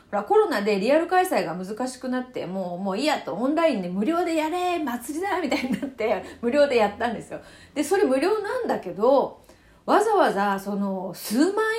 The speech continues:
円ですよ。送ってくれた人が複数名いたんですよね。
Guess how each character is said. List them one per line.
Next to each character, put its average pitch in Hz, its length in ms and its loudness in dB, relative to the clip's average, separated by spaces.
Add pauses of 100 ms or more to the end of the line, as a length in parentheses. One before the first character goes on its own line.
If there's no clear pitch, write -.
(140)
円 440 60 -2
で 453 160 2
す 202 100 -6
よ。 - 240 -8 (1120)
送 302 280 4
っ - 20 8
て 381 220 0
く 370 100 0
れ 349 120 4
た 320 120 4
人 311 240 -2
が 143 300 -4 (340)
複 - 300 2
数 403 220 0
名 226 180 2
い 175 60 -6
た 226 140 -2
ん 208 80 -2
で 185 80 -6
す - 120 -18
よ 156 100 -14
ね。 214 400 -4